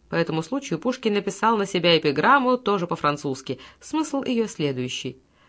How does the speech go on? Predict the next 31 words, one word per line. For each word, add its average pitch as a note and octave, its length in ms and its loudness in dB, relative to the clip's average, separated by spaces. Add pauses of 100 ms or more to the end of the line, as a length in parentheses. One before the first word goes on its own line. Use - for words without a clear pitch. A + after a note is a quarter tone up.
(140)
"За E3 200 0
что, - 380 -2
скажи A3 400 -2
мне, E3+ 160 -4
похититель A3 600 -4
был G#3+ 200 0
встречен B3 520 -4
с - 40 -8
шиканьем G#3 500 -4
портера? F#3 500 -4 (280)
Увы, F#3 380 0 (180)
за F3+ 180 0
то, C#4 160 0
что A#3 160 -6
сочинитель B3 560 -6
его G3 240 -2
похитил B3 560 -2 (240)
у C4 80 -4
Мольера". B2+ 480 -4 (1500)
В C#3+ 100 -8
лицее. B2+ 640 -2 (1400)
В - 120 -20
тысяча E4 400 2
восемьсот C4+ 480 0
одиннадцатом F3+ 560 -2
году E3+ 320 0
в - 80 -14
Царском C4 420 -2
Селе A#3+ 300 0
под G3+ 160 -6
Петербургом, E3+ 600 -2